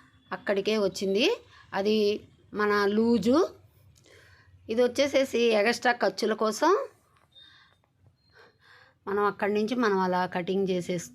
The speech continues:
తీసేసుకోవచ్చు. వేస్ట్ కూడా అలా కట్ చేసి తీసేసుకోవాలి. ఖర్చులు ఉంచాం కాబట్టి మనం గుర్తుగా ఒక టిక్ పెట్టుకుంటే సరిపోతుంది. రెండు,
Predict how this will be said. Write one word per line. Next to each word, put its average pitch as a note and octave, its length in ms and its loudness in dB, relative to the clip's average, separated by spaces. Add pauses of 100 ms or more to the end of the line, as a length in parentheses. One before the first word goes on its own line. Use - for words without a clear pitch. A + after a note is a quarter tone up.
తీసేసుకోవచ్చు. F3 1000 -8 (1600)
వేస్ట్ G3+ 380 -2
కూడా F#3+ 260 0
అలా G3+ 160 0
కట్ F3+ 260 -4
చేసి F#3+ 280 -2
తీసేసుకోవాలి. F3+ 880 -4 (120)
ఖర్చులు G3 420 -6
ఉంచాం F3+ 360 -4
కాబట్టి E3+ 540 -6 (880)
మనం F#3+ 240 0 (460)
గుర్తుగా F#3+ 500 -4
ఒక F#3+ 140 -4
టిక్ F#3 280 -8
పెట్టుకుంటే F3+ 560 -6 (540)
సరిపోతుంది. F3 760 -6 (1600)
రెండు, G3+ 360 0